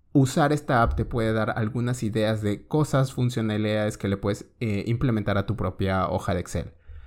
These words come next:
Mi veredicto final es que prueben la app,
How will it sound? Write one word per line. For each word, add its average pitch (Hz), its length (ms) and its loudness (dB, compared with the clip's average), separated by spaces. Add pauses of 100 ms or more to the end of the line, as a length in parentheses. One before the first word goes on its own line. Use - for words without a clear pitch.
(240)
Mi 151 140 6
veredicto 208 520 4
final 143 380 2
es 131 120 2
que 117 480 0
prueben 117 520 4
la 104 240 4
app, - 180 0